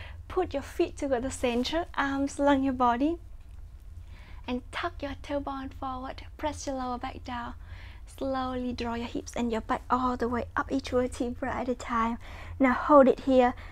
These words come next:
stabilize the hips here, lengthen one leg, and bring it down three times, little pulls,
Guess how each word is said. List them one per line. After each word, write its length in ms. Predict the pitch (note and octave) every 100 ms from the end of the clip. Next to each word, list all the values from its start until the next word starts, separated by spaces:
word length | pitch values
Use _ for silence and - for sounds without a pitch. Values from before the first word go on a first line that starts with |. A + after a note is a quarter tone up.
| -
stabilize 720 | - D#4+ C#4+ C#4+ C4 B3 B3 -
the 140 | B3
hips 360 | A#3+ D4 - -
here, 220 | C4 A#3+ - - -
lengthen 600 | D4 C#4+ C#4+ C#4+ C4+ B3+
one 260 | A#3+ A#3+
leg, 260 | C#4 E4+ - - - - - - - - -
and 160 | C4+
bring 200 | C4+ C#4+
it 160 | C4+ -
down 180 | C4+ C4 - - - - -
three 220 | D#4 D4
times, 400 | - - C4+ C4 - - -
little 220 | C#4+ C#4 C4
pulls, 560 | - C#4 B3+ C4 -